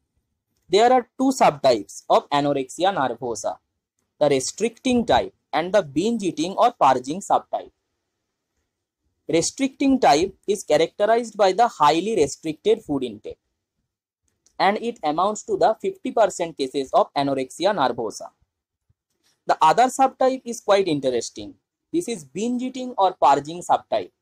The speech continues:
and it amounts to fifty percent to twenty-five percent of the cases of anorexia nervosa.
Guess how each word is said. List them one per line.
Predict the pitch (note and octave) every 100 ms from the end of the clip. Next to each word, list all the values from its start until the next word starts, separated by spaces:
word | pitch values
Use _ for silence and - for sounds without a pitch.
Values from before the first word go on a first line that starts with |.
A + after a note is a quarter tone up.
| _ _ _ -
and | D#3 D3
it | G3+ C4
amounts | G#3+ G3 E3+ D3+ G3 - _ _ _
to | E4 F#4+
fifty | F4+ F4 - B3+
percent | B3 G#3 - A#3 A#3 _
to | - F3
twenty-five | - E3+ F#3+ B3+ - F#3 A3+ -
percent | F#3+ D3 D3+ D#3 -
of | C#3+ C3+ C3
the | G3+ - _ _ _ -
cases | D#3 D3+ D3
of | F#3
anorexia | F3 C3 B2+ A#2+ - F3
nervosa. | D#3+ A2+ F#2+ F#2+ -